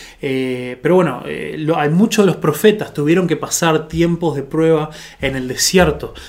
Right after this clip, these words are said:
También tiempos de ayuno, tiempos de un montón de cosas. Entonces, eh, cuando nos dice que Jesús fue llevado al desierto, ya eso nos tiene que despertar, eh, esta idea de que esto iba a ser un tiempo de prueba y preparación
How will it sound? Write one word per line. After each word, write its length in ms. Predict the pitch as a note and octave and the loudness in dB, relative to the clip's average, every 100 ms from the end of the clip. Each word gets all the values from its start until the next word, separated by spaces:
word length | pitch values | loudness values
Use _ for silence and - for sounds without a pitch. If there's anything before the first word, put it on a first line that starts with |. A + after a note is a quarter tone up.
| - | -10
También 280 | C#3 D3 D3+ | -2 0 2
tiempos 320 | D3+ D3+ C3 | 0 0 -4
de 60 | |
ayuno, 480 | B2+ - G3 F3+ D3 | -6 2 4 4 2
tiempos 260 | F#3 F#3+ F#3+ | -2 0 2
de 40 | |
un 60 | G#3 | 2
montón 240 | F#3+ F#3 | 2 2
de 80 | E3 | 2
cosas. 440 | B2+ - A2+ - - - - | 0 -2 -8 -14 -14 -14 -12
Entonces, 500 | - F#3 F3+ E3 - - - - - | -2 2 2 0 -4 -14 -20 -10 -6
eh, 280 | C#3 C3+ - | -4 -6 0
cuando 300 | D#3 D3+ D3+ | 2 2 2
nos 180 | D3 | 2
dice 300 | C#3+ A3 - | 4 4 2
que 80 | F3 | -2
Jesús 280 | - D3 F#3 | -6 -4 -2
fue 120 | F3+ | -2
llevado 220 | - E3+ | 0 0
al 80 | F3 | 0
desierto, 440 | D3 - F#3+ F#3 - | 0 0 0 -2 -6
ya 200 | - G3 | -4 -2
eso 180 | G3 | -2
nos 160 | F3+ C#3 | -2 0
tiene 240 | F3 F3 | 0 0
que 100 | E3+ | 0
despertar, 640 | C3+ - D3 B2+ - D#3+ E3 - - - - | -2 -2 -8 -6 -2 -2 -2 -10 -18 -10 -4
eh, 200 | C3 - | -4 -4
esta 240 | C3+ - | -6 0
idea 400 | C#3 C#3 D#3+ F3+ | 4 4 4 0
de 260 | F3+ C3 B2 | -4 -6 -6
que 100 | D#3 | -4
esto 160 | - E3 | -2 0
iba 80 | |
a 40 | C#3+ | 0
ser 160 | D3+ | -2
un 120 | C#3 C3 | -4 -2
tiempo 420 | D3+ D3 C#3 B2 | 0 0 0 -2
de 100 | A#2+ | -4
prueba 540 | - F#3+ G#3 G#3+ G#3+ | 2 4 6 2 -2
y 120 | E3+ C#3 | -8 -6
preparación 840 | C3+ A#2+ B2 A#2 - E3+ D#3 | -6 -6 -6 -4 -2 0 -2